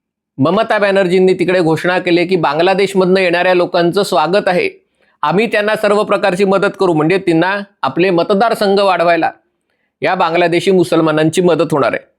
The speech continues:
बंगालमध्ये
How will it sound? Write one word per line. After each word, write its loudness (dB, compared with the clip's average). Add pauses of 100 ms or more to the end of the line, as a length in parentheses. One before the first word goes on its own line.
(2000)
बंगालमध्ये 0